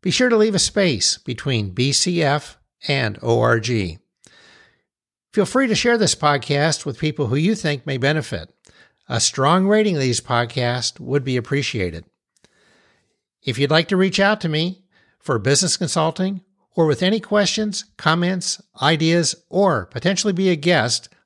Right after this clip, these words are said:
like Lisa, please go to B C F O R G dot com. There's a red Contact Us button in the middle of the homepage.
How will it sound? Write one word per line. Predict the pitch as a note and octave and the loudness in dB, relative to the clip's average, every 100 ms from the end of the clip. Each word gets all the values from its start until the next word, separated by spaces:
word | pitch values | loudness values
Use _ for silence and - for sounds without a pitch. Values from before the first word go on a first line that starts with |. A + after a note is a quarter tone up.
| - | -4
like | A#2+ A2 | -4 -2
Lisa, | D3 G#3+ - A2 A2+ - _ _ _ _ | 0 0 0 -4 -6 -10 _ _ _ _
please | - A3+ D3+ G2 - _ | 0 2 2 -4 -10 _
go | D#3+ | -2
to | C#3+ | 0
B | A2+ C#3 | 0 0
C | D3+ F#3+ F3+ | 2 2 2
F | F3 - | 0 -4
O | D3+ F3 | 0 2
R | F3+ F3+ | 2 0
G | D#3 D#3 D#3 | -2 -4 -4
dot | D#3+ D3 - | -2 -2 -2
com. | B2+ A2 E2 D#2+ _ _ _ _ _ _ _ | -2 -2 -4 -10 _ _ _ _ _ _ _
There's | - A2 G2+ | -4 -2 0
a | G#2+ | 2
red | A#2+ D3 D#3 - - | 4 2 0 -12 -6
Contact | E3 G3+ F3 C3+ | 0 0 0 -2
Us | A#2 G#2 | -2 -4
button | - A#2 B2 C#3+ - | -2 -4 -4 -8 -10
in | - B2 | -8 -4
the | |
middle | A2+ C3 D#3 E3 | -2 0 0 -2
of | D3+ | -4
the | D3 | -2
homepage. | D3 A#2 G2 A2 F2 D#2+ | -2 -2 -2 -4 -6 -12